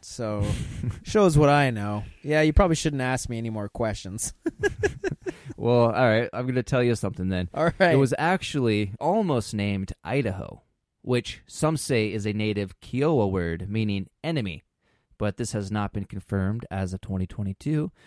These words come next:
Speaker 2: And of course, the name Colorado is of Spanish origin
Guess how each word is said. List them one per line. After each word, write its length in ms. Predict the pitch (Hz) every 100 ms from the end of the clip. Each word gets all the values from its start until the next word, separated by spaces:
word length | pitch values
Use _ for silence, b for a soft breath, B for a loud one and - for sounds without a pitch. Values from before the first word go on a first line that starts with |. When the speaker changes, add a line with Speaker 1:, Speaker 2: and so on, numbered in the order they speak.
| B
Speaker 2:
And 120 | 170 170
of 100 | -
course, 360 | 165 180 202
the 120 | -
name 220 | 147 151 147
Colorado 680 | - 135 123 107 101 98
is 280 | 101 110 101
of 160 | 92 87
Spanish 580 | - - 120 117 98 -
origin 500 | 90 90 90 98 110